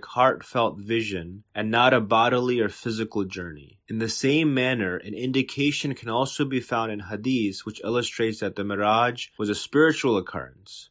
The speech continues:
As such, the words mentioned in the hadith are that when the Holy Prophet was shown the vision of being lifted into the heavens,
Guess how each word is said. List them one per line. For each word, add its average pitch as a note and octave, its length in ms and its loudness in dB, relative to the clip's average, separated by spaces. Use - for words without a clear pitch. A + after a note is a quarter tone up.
As A2+ 220 0
such, - 480 0
the G#2+ 100 -2
words B2 380 2
mentioned A#2+ 400 -4
in G#2+ 240 -6
the F#2 120 -6
hadith G#2 680 -4
are G2+ 160 -4
that A2 460 2
when G#2 160 -6
the G#2 80 -6
Holy A#2+ 320 -2
Prophet B2 520 0
was G2+ 140 -2
shown C#3+ 400 2
the A#2 120 2
vision B2+ 380 -2
of G#2 160 -4
being G#2+ 240 -6
lifted A#2+ 300 -2
into G#2+ 220 -6
the F#2 80 -8
heavens, F#2+ 640 -4